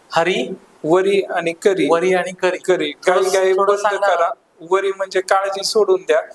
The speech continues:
Speaker 2: आणि करी म्हणजे जे, अ, आ, जे गरज नसताना आपण चटचट चमचमीत मसालेदार खातो ते सगळं
Speaker 1: हरी,
Speaker 2: टाळा.
Speaker 1: वरी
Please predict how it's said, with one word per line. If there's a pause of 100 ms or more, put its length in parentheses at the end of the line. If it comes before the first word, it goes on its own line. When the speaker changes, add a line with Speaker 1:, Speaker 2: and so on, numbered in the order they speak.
(220)
Speaker 2:
आणि
करी
म्हणजे
जे, (760)
अ,
आ, (280)
जे
गरज
नसताना
आपण
चटचट (380)
चमचमीत (120)
मसालेदार
खातो
ते
सगळं
Speaker 1:
हरी,
Speaker 2:
टाळा.
Speaker 1:
वरी